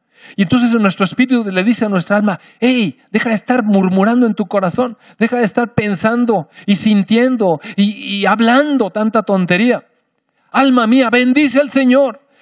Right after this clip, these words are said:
Y ahí en el Salmo ciento tres está ese pasaje donde dice, "Porque cuántas bendiciones no nos ha dado el Señor.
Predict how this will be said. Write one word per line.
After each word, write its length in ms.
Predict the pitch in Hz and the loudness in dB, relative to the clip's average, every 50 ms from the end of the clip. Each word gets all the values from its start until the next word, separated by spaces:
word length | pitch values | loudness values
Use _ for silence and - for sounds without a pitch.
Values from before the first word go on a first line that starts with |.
| _ _ _ _ _ - | _ _ _ _ _ 0
Y 260 | 202 220 240 233 220 202 | 0 2 2 2 0 2
ahí 180 | 208 220 262 | 2 4 4
en 80 | 302 302 | 2 2
el 100 | 285 233 | 0 0
Salmo 260 | - 262 277 285 247 | 0 0 0 0 0
ciento 280 | - 262 269 240 247 226 | 0 0 0 0 -2 -2
tres 240 | - 247 254 220 | -2 -2 -2 0
está 220 | 226 208 - 240 226 | -2 -2 -2 -2 -2
ese 140 | 220 226 226 | -2 -2 -2
pasaje 400 | - 196 165 - 175 165 180 208 | -2 -2 -2 -2 -4 -4 -4 -4
donde 200 | 202 185 165 160 | -2 -2 -2 0
dice, 320 | 180 208 180 - 180 156 - - - _ - | 0 0 0 -2 -4 -6 -6 -14 -18 _ -4
"Porque 640 | 190 190 185 - - 208 190 190 175 160 - _ _ _ _ _ _ _ _ _ 269 - _ _ _ _ _ _ _ _ _ - | -4 -4 -2 -2 -2 0 0 0 0 -2 -6 _ _ _ _ _ _ _ _ _ -20 -20 _ _ _ _ _ _ _ _ _ -2
cuántas 400 | - 247 285 294 277 - 269 214 | 0 0 0 0 -2 -2 -2 -2
bendiciones 500 | 220 208 185 190 170 196 226 226 226 202 | -2 -4 -4 -2 -2 -2 -2 -2 -2 -2
no 120 | 214 226 | -2 -2
nos 200 | 233 226 190 - | -2 -4 -4 -4
ha 60 | 208 | -4
dado 140 | 208 220 214 | -4 -4 -4
el 100 | 208 190 | -6 -6
Señor. 340 | - - 185 180 202 262 262 | -6 -4 -4 -2 -2 -4 -6